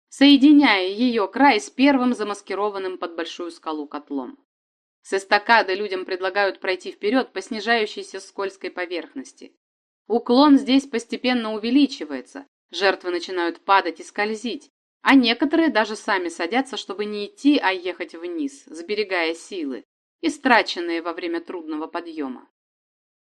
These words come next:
Этот путь устроен таким образом, что лишь с первого поворота люди начинают видеть, что их ждет впереди,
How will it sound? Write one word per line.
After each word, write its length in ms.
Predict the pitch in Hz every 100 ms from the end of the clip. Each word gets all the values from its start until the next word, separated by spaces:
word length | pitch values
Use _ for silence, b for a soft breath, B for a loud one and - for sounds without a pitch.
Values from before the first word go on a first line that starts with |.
| _
Этот 360 | 233 277 285 -
путь 220 | 285 294
устроен 460 | 269 - 262 254 240
таким 360 | 240 254 240
образом, 460 | 302 202 180 175 170
что 160 | -
лишь 220 | 240 262 -
с 100 | -
первого 560 | 247 262 269 262 262
поворота 640 | 262 262 262 262 208 185
люди 240 | 170 190 165
начинают 500 | 180 - 208 190 180
видеть, 380 | 226 269 214 -
что 340 | - - 240
их 180 | 160 151
ждет 280 | 147 165 147
впереди, 520 | 165 170 165 147